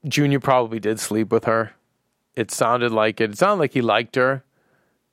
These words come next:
but it sounded like he probably did. I, I feel like it probably went down.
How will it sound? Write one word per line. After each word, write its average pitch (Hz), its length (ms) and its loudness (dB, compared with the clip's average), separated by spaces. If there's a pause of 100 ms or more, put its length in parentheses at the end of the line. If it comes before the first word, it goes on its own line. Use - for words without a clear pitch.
(580)
but 180 160 4
it 139 100 -14
sounded 120 260 0
like 107 140 -2
he 113 80 -6
probably 90 460 -4
did. 85 320 -6 (880)
I, 110 260 0
I 143 120 0
feel 98 420 -6 (100)
like - 400 -8 (460)
it 110 200 -8
probably 90 520 -6
went 90 240 -6
down. 92 340 -2